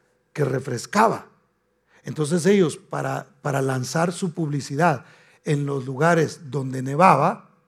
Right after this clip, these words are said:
o, o en el tiempo de invierno donde bajaban sus ventas, entonces ellos se inventaron que Santa Claus existía,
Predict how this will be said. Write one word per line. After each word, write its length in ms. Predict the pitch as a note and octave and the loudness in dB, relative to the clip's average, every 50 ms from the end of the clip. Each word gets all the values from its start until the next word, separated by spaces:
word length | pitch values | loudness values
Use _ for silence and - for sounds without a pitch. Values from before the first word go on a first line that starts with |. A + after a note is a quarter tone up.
| _ _ _ | _ _ _
o, 220 | - C3+ C#3 D3 | -6 -2 -2 -2
o 260 | - - E3+ C#3+ C#3 | -2 0 2 2 2
en 80 | B2+ B2+ | 2 0
el 160 | B2+ B2+ B2 | -2 -4 -2
tiempo 420 | - F#3 G3+ G#3 G3 G3+ - C#3+ C3 | 2 4 6 6 4 2 0 -2 -2
de 80 | C3+ | -2
invierno 480 | C3+ C3 B2+ E3+ F#3 G3 F#3+ F#3+ F3+ D#3 | -4 -2 2 2 4 4 4 2 0 -2
donde 220 | C#3+ C#3 B2+ B2+ | -2 -4 -6 -6
bajaban 420 | B2 B2 A#2+ - D3+ E3 - F#3+ F3 | -8 -8 -8 -6 -6 -4 -4 -4 -6
sus 220 | D3 G#3+ A3+ F#3+ | -6 -8 -6 -4
ventas, 460 | G#3+ F#3+ E3 D3+ D#3 G3+ G3 G3 - - - - - - - - | -4 -4 -4 -4 -4 -4 -4 -6 -8 -18 -20 -20 -20 -16 -10 -10
entonces 420 | C#3+ B2+ D#3+ D#3+ C#3+ F3 F3 C#3+ | -8 -6 -6 -6 -6 -4 -4 -4
ellos 240 | D#3 E3 E3+ E3 - | -2 -2 -2 -4 -6
se 180 | - - - | -8 -10 -8
inventaron 580 | D3+ D#3 D3 C#3+ C#3 C3+ D3+ G#3 A3+ A3+ F#3 D3+ | -6 -6 -6 -6 -6 -4 0 0 0 0 -2 -4
que 120 | - D3 | -6 -6
Santa 400 | C3+ - C#3 B2+ B2 - - B2 | -8 -8 -8 -10 -10 -12 -12 -14
Claus 540 | - - F#3+ G#3+ A3 G3+ E3 D3+ D3+ - - - _ _ _ _ _ | -8 -2 2 4 4 4 4 2 -2 -6 -16 -20 _ _ _ _ _
existía, 800 | - D#3 D3+ - - C#3 B2 - - B3+ B3+ G#3 D3+ D#3 F#3 | -4 -4 -4 -4 -4 -8 -6 -2 2 4 6 6 6 6 2